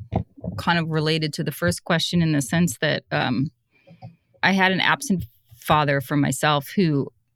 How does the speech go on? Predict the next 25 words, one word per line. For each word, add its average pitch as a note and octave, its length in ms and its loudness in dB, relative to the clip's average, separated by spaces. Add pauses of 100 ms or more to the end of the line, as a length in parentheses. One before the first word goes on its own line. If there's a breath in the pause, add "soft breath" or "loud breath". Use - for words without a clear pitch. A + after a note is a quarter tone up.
(140)
who D3 360 2 (180)
really D3+ 640 0 (880)
kind - 240 -4
of - 840 -10
was E3 160 0
notorious F#3+ 640 0
for D#3 180 -4
white D#3 260 -2
lies, - 480 -4
you D3 120 0
know, C3+ 220 -2 (220)
but E3+ 120 0
white F3+ 240 2
lies D#3+ 320 0
as D#3 140 0
a C#3 60 -4
child D#3 420 -2
can F3+ 160 2
be D#3 120 2
really D#3+ 300 2
huge D3+ 380 -4
because E3 360 -8
when F3 180 0
you're D3+ 200 -4 (180)
standing F#3+ 600 -2